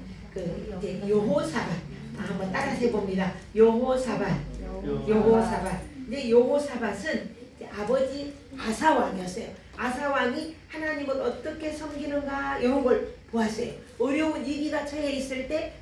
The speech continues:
어떻게 대처하나 이걸 아버지가 하는 일을 보았습니다. 어느 날 구스 사람들이 많은 군대를 거느리고, 구스에, 구스가 어디입니까? 에티오피아. 그 군대 세라라고 하는 장군이, 왕이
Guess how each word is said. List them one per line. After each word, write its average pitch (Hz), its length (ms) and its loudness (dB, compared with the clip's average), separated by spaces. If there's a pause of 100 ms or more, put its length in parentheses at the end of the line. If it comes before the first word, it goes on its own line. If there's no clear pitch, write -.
어떻게 294 520 -2
대처하나 262 680 0 (200)
이걸 320 300 -2
아버지가 277 460 0
하는 339 320 0
일을 202 280 4
보았습니다. 220 600 -2 (220)
어느 320 200 6
날 220 460 2 (260)
구스 330 320 -2
사람들이 277 640 -4 (720)
많은 339 300 0
군대를 302 880 0
거느리고, 220 680 0
구스에, 233 800 2 (400)
구스가 311 400 2
어디입니까? 247 380 0
에티오피아. 226 920 2 (160)
그 339 360 2
군대 269 480 -2 (120)
세라라고 381 500 2
하는 233 260 2
장군이, 214 760 2
왕이 233 600 2